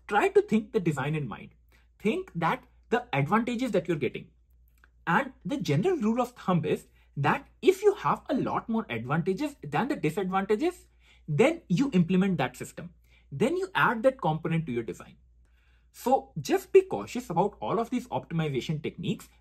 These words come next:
before actually adding them to your design. So while going throughout the video, did you face any problems? Or what other use cases have you found? Just tell me everything in the comment section below and I would love to discuss all of it with you. As a reminder,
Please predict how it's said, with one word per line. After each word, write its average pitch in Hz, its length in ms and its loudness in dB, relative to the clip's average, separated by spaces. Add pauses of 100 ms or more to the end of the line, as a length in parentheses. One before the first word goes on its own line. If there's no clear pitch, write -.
before 220 400 0
actually 143 400 -2
adding 123 300 -4
them 113 120 -6
to - 100 -10
your 156 100 -2
design. - 320 -10 (800)
So - 420 -2
while 240 240 -2
going 381 240 0
throughout 196 240 0
the 180 80 4
video, 165 360 -2 (200)
did 147 120 -2
you 180 60 0
face 127 240 -2
any 117 120 -6
problems? - 540 -10 (500)
Or 311 260 6 (140)
what 269 420 4
other 156 160 4
use 165 320 -2
cases 175 280 -6
have 139 140 -6
you 135 80 -4
found? - 260 -12 (540)
Just 381 260 2 (220)
tell 143 100 4
me 302 220 -2
everything 220 380 -4
in 240 60 -4
the 254 80 -10
comment 123 340 -6
section 135 340 -6
below 92 340 -6
and 214 120 -2
I 349 40 2
would 196 200 -4
love - 240 -2
to - 60 -12
discuss - 340 -6
all 127 160 0
of 107 100 -6
it 98 140 -12
with - 140 -14
you. - 100 -18 (580)
As 131 180 2
a 82 60 -8
reminder, 127 440 -2